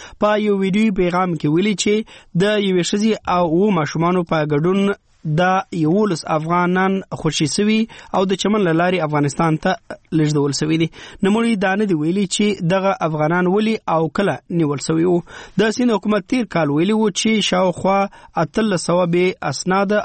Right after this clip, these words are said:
افغانان یې نیولي دي. د کاناډا وزیر اعظم، ا، جسټن ټرودو ویلي چې دوی په افغانستان کې د کاناډا د ځانګړو ځواکونو د یوه پخواني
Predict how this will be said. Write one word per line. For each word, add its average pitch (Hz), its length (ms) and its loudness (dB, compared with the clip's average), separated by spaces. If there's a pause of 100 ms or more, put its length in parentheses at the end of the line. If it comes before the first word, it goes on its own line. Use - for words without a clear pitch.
افغانان 160 420 0
یې 190 160 2 (440)
نیولي 147 360 -2
دي. 165 80 -10 (2250)
د 185 40 4 (160)
کاناډا 254 380 0
وزیر 208 240 0
اعظم، 220 340 0
ا، 220 540 0 (220)
جسټن 202 420 0 (240)
ټرودو 185 380 0 (280)
ویلي 202 300 2
چې 208 560 -2
دوی 214 180 2 (140)
په 175 180 0
افغانستان 165 480 0
کې 214 120 -2 (100)
د 202 180 2
کاناډا 170 360 0
د 185 280 0
ځانګړو 185 280 0 (100)
ځواکونو 185 420 0
د 170 140 2
یوه 160 180 2
پخواني 165 500 0